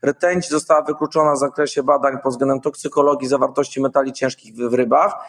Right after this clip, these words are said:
przez stronę polską, niemiecką oraz pod względem zawartości w wodzie przez stronę niemiecką i przez stronę polską. Później w celu wyjaśnienia tej całej manipulacji fake newsa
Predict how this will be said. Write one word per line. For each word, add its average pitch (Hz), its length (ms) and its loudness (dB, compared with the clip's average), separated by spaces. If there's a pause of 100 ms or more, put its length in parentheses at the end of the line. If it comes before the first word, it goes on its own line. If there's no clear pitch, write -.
przez - 140 -8
stronę 143 300 0
polską, 131 360 -2
niemiecką 131 680 0 (360)
oraz 185 440 2
pod 160 100 -2
względem 165 280 -2
zawartości 151 680 -2
w 131 40 -16
wodzie 151 400 0 (640)
przez - 160 -2
stronę 151 300 2
niemiecką 143 420 2
i 139 40 -2
przez 131 160 -8
stronę 131 300 2
polską. 117 440 -2 (300)
Później 190 400 2
w - 40 -12
celu 165 260 0
wyjaśnienia 160 640 2
tej 139 160 -2
całej 156 260 2
manipulacji 147 680 0
fake 135 340 -2
newsa 151 380 2